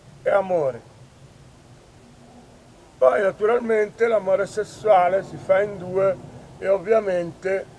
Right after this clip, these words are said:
ci deve essere il consenso di ambedue le parti.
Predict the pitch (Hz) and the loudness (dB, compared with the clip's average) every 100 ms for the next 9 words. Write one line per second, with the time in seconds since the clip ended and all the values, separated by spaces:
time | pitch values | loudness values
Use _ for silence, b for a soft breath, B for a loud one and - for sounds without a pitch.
0 | - - - - - - - - - - | -20 -20 -20 -20 -20 -20 -20 -20 -20 -10
1 | 196 208 190 180 147 - 185 180 180 - | -2 2 4 2 0 -2 2 2 2 -2
2 | - - - - - - - 165 - 190 | -12 -20 -20 -20 -20 -20 -18 -16 -6 -2
3 | 202 - 185 185 175 - 202 202 - - | -2 -4 -6 -4 -4 -6 0 0 0 -8
4 | 156 170 170 180 190 165 175 175 151 - | -2 0 0 0 -4 -2 2 2 2 2
5 | 180 180 156 - | 4 6 4 2